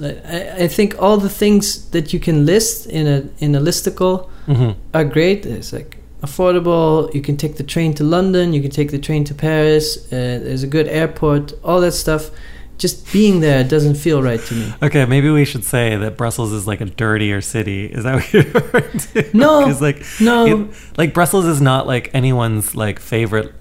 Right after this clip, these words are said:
Speaker 2: looking, good looking city, right? Like, it's
Speaker 1: Yeah.
Speaker 2: like a, it's a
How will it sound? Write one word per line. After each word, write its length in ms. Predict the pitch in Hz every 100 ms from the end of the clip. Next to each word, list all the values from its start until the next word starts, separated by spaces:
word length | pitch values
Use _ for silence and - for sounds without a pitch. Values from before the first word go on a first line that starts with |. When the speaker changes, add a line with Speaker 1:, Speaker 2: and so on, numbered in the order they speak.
| -
Speaker 2:
looking, 640 | 127 117 120 120 104 101 110
good 160 | 120
looking 340 | 107 110 110 101
city, 420 | - 113 - - -
right? 240 | 113 107 101
Like, 200 | 107 190
it's 40 |
Speaker 1:
Yeah. 160 | 175 123
Speaker 2:
like 160 | 107
a, 320 | 110 101 98 - - - -
it's 160 | 143
a 80 | 139